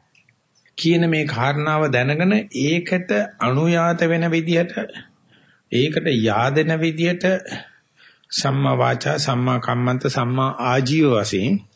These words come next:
තමන් කතා කරන වචන ඊට පස්සේ මෙන්න මේකට අනුයාත වෙන එකක් කතා කරන්න ඕනේ. කරන ක්‍රියාවක් අ, කායික ක්‍රියාවක් මේ එක දිගට හිත සමාධිය පවතින ඇත්තොත් එක්ක වැඩ කරන්න ඕනේ.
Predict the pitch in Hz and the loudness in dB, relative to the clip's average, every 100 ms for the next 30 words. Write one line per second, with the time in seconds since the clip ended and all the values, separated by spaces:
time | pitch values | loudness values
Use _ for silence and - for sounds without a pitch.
0 | - - - 123 139 131 127 131 127 135 | -20 -18 -4 0 0 0 -2 0 0 0
1 | 143 135 120 139 147 143 131 131 131 - | 0 0 0 -2 -2 0 -2 -2 -2 0
2 | 165 143 139 127 131 147 - - - 135 | 0 2 2 2 2 -2 -4 -6 -2 2
3 | 151 139 120 127 117 113 135 - 123 104 | 2 2 0 0 0 0 -4 -6 -4 -4
4 | 104 98 95 - 87 - _ _ - - | -4 -6 -6 -8 -12 -16 _ _ -20 -20
5 | - - 127 135 127 123 127 131 147 170 | -12 -4 0 2 0 0 2 2 2 0
6 | 208 202 - - - _ _ _ _ _ | 0 -4 -8 -10 -12 _ _ _ _ _
7 | _ _ _ _ _ - 107 107 113 - | _ _ _ _ _ -6 -4 -4 -4 -4
8 | 123 120 123 127 135 117 120 135 170 214 | -2 -2 -2 -2 0 2 2 2 0 -2
9 | - - _ _ _ _ - 120 127 123 | -10 -20 _ _ _ _ -6 -2 -2 -2
10 | 117 147 135 151 165 147 - _ - - | -4 -4 -2 -2 -2 -6 -10 _ -20 -20
11 | - - 110 110 107 123 - 123 127 - | -20 -10 -6 -4 -4 -6 -4 -2 -2 0
12 | 85 76 - - - _ _ _ - - | 0 -2 -8 -20 -20 _ _ _ -12 -4
13 | 120 135 147 156 147 135 147 143 185 214 | -2 0 0 0 -2 0 0 2 2 0
14 | - - 135 - - 220 - 185 - 147 | -2 -6 -6 -6 -2 -2 0 -6 -2 -2
15 | 127 110 117 104 104 117 175 | 0 -2 -2 -4 -2 0 0